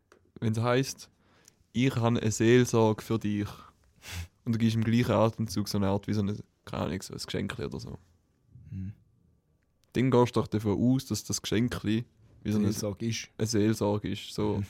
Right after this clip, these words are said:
Speaker 2: Mhm.
Speaker 1: etwas, was dich hure anschießt.
Speaker 2: Mhm.
Speaker 1: Ich habe mit dieser Person diskutiert und die hat gesagt, „Nein,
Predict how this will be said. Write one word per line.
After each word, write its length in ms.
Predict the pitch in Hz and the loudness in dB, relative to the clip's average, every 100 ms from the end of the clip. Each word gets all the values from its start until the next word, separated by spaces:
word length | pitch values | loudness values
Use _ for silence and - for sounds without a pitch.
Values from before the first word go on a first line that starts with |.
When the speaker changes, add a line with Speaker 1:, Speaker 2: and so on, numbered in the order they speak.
| - _ - - _ - _ - - | -10 _ -20 -20 _ -20 _ -20 -8
Speaker 2:
Mhm. 60 | - | -4
Speaker 1:
etwas, 280 | 107 113 110 | -4 -4 -4
was 80 | 110 | -2
dich 120 | 117 | 2
hure 280 | 120 113 107 | 4 4 2
anschießt. 640 | 104 104 - - - _ - | 0 -2 -6 -12 -18 _ -12
Speaker 2:
Mhm. 300 | 90 - 107 - _ _ _ _ _ - - - - _ _ _ - - - _ _ | -12 -6 -8 -8 _ _ _ _ _ -10 -10 -12 -16 _ _ _ -20 -20 -20 _ _
Speaker 1:
Ich 40 | |
habe 80 | 113 | 0
mit 100 | 110 | 2
dieser 160 | 110 107 | 2 2
Person 300 | 113 110 107 | 0 0 0
diskutiert 600 | 107 - - 110 117 - | 0 -6 -2 2 2 0
und 140 | - | -2
die 80 | 104 | -2
hat 60 | 104 | 0
gesagt, 320 | - 107 - | -2 -6 -4
„Nein, 520 | 113 135 104 95 | 0 2 2 -2